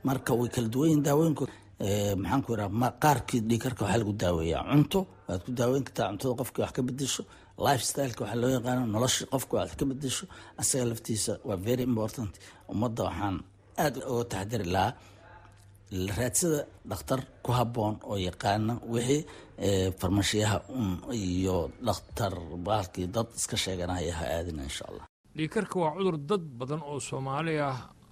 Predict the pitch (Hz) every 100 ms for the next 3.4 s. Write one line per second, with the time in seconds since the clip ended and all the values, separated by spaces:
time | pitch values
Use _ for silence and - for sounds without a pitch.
0 | - 131 151 185 165 143 139 160 160 139
1 | - 143 147 156 147 131 135 135 190 156
2 | 139 131 117 139 110 87 - - - -
3 | - 123 127